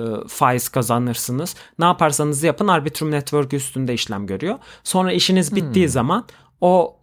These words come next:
Speaker 1: coinleri alıp, Ethereum'ları alıp normal Ethereum ana zincirine çekebiliyorsunuz. Burada sadece, ım, ikinci katmana gönderirken ve çekerken yüksek gönderim ücretiyle karşılaşabilirsiniz.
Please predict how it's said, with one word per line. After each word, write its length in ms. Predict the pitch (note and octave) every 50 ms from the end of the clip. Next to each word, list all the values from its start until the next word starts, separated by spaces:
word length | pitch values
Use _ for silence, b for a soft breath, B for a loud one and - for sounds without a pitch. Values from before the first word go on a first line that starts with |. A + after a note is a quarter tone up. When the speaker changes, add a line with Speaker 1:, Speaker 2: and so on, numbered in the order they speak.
| -
Speaker 1:
coinleri 480 | - F3+ F3 D#3+ C#3+ C3 A#2+ A2+ A#2 -
alıp, 340 | - D3 A#2+ C3 - - -
Ethereum'ları 600 | C3 C3 C#3 B2 G#2+ A2 G#2+ G#2+ G#2+ A2 B2 B2
alıp 200 | C3+ F#3 F#3+ -
normal 360 | D#3+ D3+ C#3+ C#3+ D#3 D3 D3
Ethereum 340 | D3 C#3+ D#3 C3 B2 C3+ C#3+
ana 160 | C#3+ C#3 C3
zincirine 460 | A2 A2+ A#2 A2 A#2+ B2 C#3+ F#3+ A3
çekebiliyorsunuz. 880 | G#3+ - E3+ - D#3 C#3+ B2 B2+ A#2+ A2 F2+ - - - C#3 G3 A#3+ - B B B B B -
Burada 240 | E3 E3+ D3+ - F#3
sadece, 640 | F#3 - G#3+ G3 E3+ B2+ B2+ A#2+ A2+ - G#3 A#3+ C4+ b b b b b b - -
ım, 280 | D#3 C#3+ C#3 C#3+ C#3 C3+ - _ _ _ _ -
ikinci 640 | - C#3 - - E3+ E3 D#3 C3+ F#3 F#3+ F3 - -
katmana 440 | - E3 D3+ - - D3+ C#3 C3 B2+
gönderirken 720 | A2+ C#3 C#3 C#3+ C#3+ D3 D3+ D3+ C#3+ C#3+ - F3 F3+ G3+
ve 60 | G#3+ G#3
çekerken 520 | - - E3+ - - D#3+ D3+ - - A#2+
yüksek 420 | A2 G#2+ G2+ - - A#2+ G#2+ -
gönderim 360 | - A#2 A2+ A2 A2 A2+ A#2 A2+
ücretiyle 440 | G#2+ G2+ A2+ A2 - - A#2 G#2+ A2
karşılaşabilirsiniz. 1120 | - A2+ G#2+ - - - A2+ A#2 - - A#2 G#2+ A2 G#2+ A2 - - - F#3 A3+ C4+ -